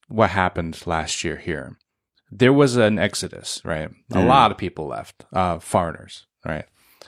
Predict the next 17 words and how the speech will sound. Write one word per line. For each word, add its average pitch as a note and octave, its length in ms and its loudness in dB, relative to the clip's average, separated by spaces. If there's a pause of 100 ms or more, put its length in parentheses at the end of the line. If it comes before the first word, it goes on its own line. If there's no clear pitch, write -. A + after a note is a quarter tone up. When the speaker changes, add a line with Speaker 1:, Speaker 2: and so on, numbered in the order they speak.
(100)
Speaker 1:
Uh, G2 300 2
I A#2 40 2
mean, A#2 300 2
there B2+ 120 6
were C3 100 8
numbers A#2+ 480 6
of, G2 120 2
like, F#2 320 2
sixty, - 560 -4
seventy G2+ 360 -2
percent E2+ 520 -6
or F#2 60 -4
Speaker 2:
Right. E2 60 -4
Speaker 1:
something F2+ 460 0
like, F#2+ 180 -2
uh, E2+ 160 -12
of, F#2 180 -10